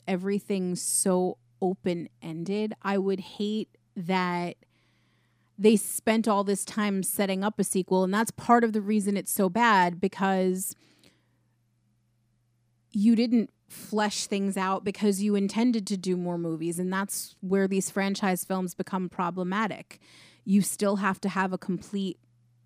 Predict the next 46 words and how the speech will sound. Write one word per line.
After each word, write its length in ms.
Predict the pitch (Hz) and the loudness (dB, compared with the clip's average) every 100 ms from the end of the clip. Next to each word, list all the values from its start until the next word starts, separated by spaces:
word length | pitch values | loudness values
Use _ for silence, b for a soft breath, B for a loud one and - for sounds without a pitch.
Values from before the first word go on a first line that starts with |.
| _ _ _ | _ _ _
film 720 | - 226 262 208 185 180 196 b b b | -6 0 2 2 2 0 -4 b b b
to 100 | 220 | 2
appreciate 640 | 208 - 233 - 220 202 - _ - | 2 0 -2 0 -2 -2 -10 _ 2
on 160 | 202 | 2
its 160 | 202 - | 2 0
own, 380 | 269 285 170 156 - | 2 2 2 -2 0
and 180 | 214 214 | 2 4
then, 320 | 226 220 214 B B B | 4 4 2 B B B
you 140 | 233 | 2
know, 120 | 240 | 2
drop 300 | 196 214 233 | 2 0 0
a 40 | 240 | 0
little 180 | 247 202 | 0 -2
breadcrumb 600 | 175 190 247 - 196 185 | 0 -2 -2 0 0 0
at 80 | |
the 140 | - 165 | -4 -6
end 220 | 160 165 | -4 -6
that 80 | 160 | -6
we're 120 | 180 | -6
gonna 140 | 175 | -6
get 140 | 170 170 | -6 -8
a 40 | |
sequel. 260 | 170 170 - | -8 -8 -2
Like, 180 | 240 247 _ B B B B 202 | 0 0 _ B B B B -12
th-, 160 | - | -10
there 280 | 226 247 285 | 0 2 2
is 160 | 339 269 | 2 0
not 260 | 269 262 | 2 2
one 640 | 208 226 233 254 269 294 - _ _ | 2 2 2 4 4 2 -2 _ _
Marvel 460 | 208 214 233 214 214 | 6 8 8 6 2
movie 320 | 196 185 190 | 0 0 0
that 200 | 180 151 | -2 -2
we've 200 | 196 208 | -2 -2
spoken 420 | - 202 196 190 | -4 -2 -2 -2
about 320 | 175 175 175 | -2 -2 -4
where 140 | 180 180 | -4 -4
we're 200 | 185 185 | -2 0
like, 220 | 180 180 | -2 -2
"Oh 140 | - 214 | 0 2
my 160 | 208 | 2
God, 240 | 196 190 185 | 2 0 0
they 140 | 190 | -2
left 320 | 190 185 - | -2 -4 -4
it 100 | 190 | -4
open-ended." 720 | 185 175 185 160 165 160 - - - | -4 -4 -4 -6 -6 -8 -12 -18 -4
Each, 480 | 240 254 - - | 0 0 -2 -6